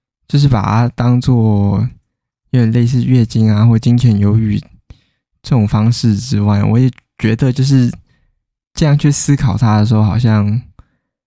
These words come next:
自己会比较释怀一点，就是，哦，对，它又来了，就是周期性的东西，好像不会觉得说我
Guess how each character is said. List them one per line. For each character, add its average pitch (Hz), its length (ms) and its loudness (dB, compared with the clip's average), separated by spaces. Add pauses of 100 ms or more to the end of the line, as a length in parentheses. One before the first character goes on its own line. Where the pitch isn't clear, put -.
(140)
自 - 100 -2
己 117 100 2
会 135 100 2
比 117 60 0
较 104 180 -2
释 123 280 -2
怀 - 240 -6
一 - 80 -6
点， - 260 -8 (300)
就 147 60 -6
是， 113 260 -2
哦， 104 320 0 (520)
对， 107 220 0
它 107 160 -2
又 107 200 0
来 101 200 -4
了， - 440 -8
就 107 100 -4
是 101 60 -4
周 107 180 -4
期 - 180 -6
性 107 200 0
的 95 80 -2
东 113 220 -4
西， - 200 -6
好 120 120 -2
像 131 280 2 (800)
不 120 100 0
会 143 140 0
觉 110 160 -2
得 110 180 -2
说 117 180 0
我 104 220 0